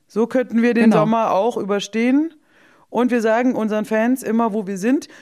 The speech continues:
Speaker 1: Vielleicht, ähm, nicht nur in Deutschland, vielleicht sind dann wieder die Grenzen auf, Urlaub in Europa möglich. Dann spielen wir halt auch mal in Milano auf dem Marktplatz und dann kommen halt zehn Suchti-Fans. Ist halt voll geil.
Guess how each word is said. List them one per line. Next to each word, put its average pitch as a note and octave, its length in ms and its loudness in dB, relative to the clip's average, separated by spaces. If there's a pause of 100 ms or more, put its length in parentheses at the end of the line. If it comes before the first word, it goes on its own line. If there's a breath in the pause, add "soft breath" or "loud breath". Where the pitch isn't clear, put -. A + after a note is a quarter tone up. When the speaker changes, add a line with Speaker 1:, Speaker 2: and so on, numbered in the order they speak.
(120)
Speaker 1:
Vielleicht, B3 460 -2
ähm, G3+ 300 -2
nicht A#3 220 -2
nur A3+ 140 -2
in A3 60 -4
Deutschland, A#3 400 -2
vielleicht F#3 180 -10
sind F#3+ 120 -10
dann F#3 140 0
wieder F#3 160 -4
die F3 100 -8
Grenzen G#3 360 -2
auf, A#3 360 -2 (100)
Urlaub A3+ 360 0
in F#3+ 120 -2
Europa G#3 440 -2
möglich. G3 460 -4 (240 loud breath)
Dann G#3+ 160 2
spielen B3+ 260 2
wir B3 80 2
halt A#3 120 0
auch G#3+ 100 0
mal A3+ 140 0
in G#3 120 0
Milano A3 400 2
auf F#3+ 140 -4
dem F#3+ 80 -6
Marktplatz A3+ 480 -2
und G3+ 60 -6
dann G3+ 100 -2
kommen B3 220 0
halt D4 160 0
zehn G3 180 -2
Suchti-Fans. F#3 560 -8
Ist - 100 -8
halt G3+ 140 0
voll F3 140 -2
geil. F#3+ 300 -2